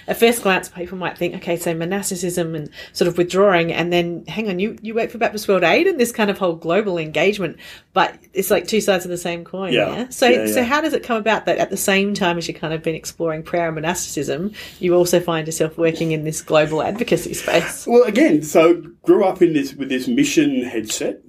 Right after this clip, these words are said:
Speaker 2: Um, so I've always been interested in overseas. I've always been interested in travel. When I was, uh, twenty, I think it was about twenty, I went on a, uh, global mission exploration trip to Zimbabwe for a month.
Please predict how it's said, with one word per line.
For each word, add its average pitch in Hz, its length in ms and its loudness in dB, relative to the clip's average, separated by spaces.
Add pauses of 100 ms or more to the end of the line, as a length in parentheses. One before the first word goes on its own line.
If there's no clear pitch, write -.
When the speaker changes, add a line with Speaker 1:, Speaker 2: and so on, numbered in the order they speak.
Speaker 2:
Um, 120 200 -2
so 139 120 0
I've 143 80 -2
always 175 220 6
been 151 140 4
interested 131 440 -4
in 120 280 0
overseas. 120 520 -4
I've 143 60 -2
always 147 180 6
been 117 140 0
interested 117 380 -6
in 95 100 -10
travel. - 300 -8 (500)
When 143 140 4
I 156 60 6
was, 127 340 2
uh, 69 1000 -4 (180)
twenty, 311 460 0
I - 20 0
think - 140 -6
it 156 60 -4
was 127 80 -10
about 135 180 -10
twenty, 202 340 0
I 131 60 0
went 127 260 0
on 117 140 0
a, 110 260 2 (440)
uh, 104 560 -2 (440)
global 117 340 4
mission 117 520 2
exploration 123 1000 2
trip - 360 -4
to 117 300 0
Zimbabwe 117 540 2
for 147 200 -2
a 135 40 0
month. - 440 -4